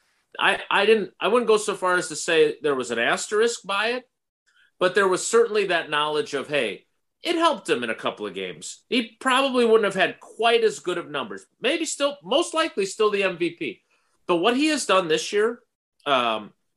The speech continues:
not practicing with this pinky toe that has run wee, wee, wee, wee all over the media coverage. Um, the controversy, a lot of it self-inflicted.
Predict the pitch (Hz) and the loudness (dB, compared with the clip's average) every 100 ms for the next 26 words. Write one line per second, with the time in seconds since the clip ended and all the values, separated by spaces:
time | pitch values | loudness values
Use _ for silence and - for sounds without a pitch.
0 | _ _ 113 135 180 - 170 165 - 151 | _ _ -2 0 -2 -2 -2 -2 -4 -10
1 | - 143 135 131 127 123 120 - - 151 | -4 -4 -4 -6 -6 -6 -6 -8 -8 -6
2 | 147 147 127 - 127 120 113 110 110 113 | -4 -6 -6 -2 0 2 0 -2 -2 -2
3 | 113 107 - 120 117 113 120 143 135 135 | -2 -2 -2 0 0 0 0 0 0 0
4 | 123 131 123 123 120 117 120 120 120 113 | 0 0 0 2 4 4 2 0 0 0
5 | 113 98 95 117 110 101 - 98 85 85 | -2 -4 -4 -2 -2 -4 -6 -8 -8 -18
6 | - - _ _ - 113 120 117 107 - | -20 -20 _ _ -2 2 4 4 0 -8
7 | _ _ _ _ _ 135 135 123 - - | _ _ _ _ _ -2 -2 -2 -10 -2
8 | 147 165 - 143 151 147 170 170 - 127 | 0 0 -2 0 2 2 0 -2 -2 0
9 | 139 160 190 190 - 180 185 196 202 196 | 2 2 0 -4 -2 -2 -2 -6 -4 -4
10 | 190 185 202 | -4 -6 -6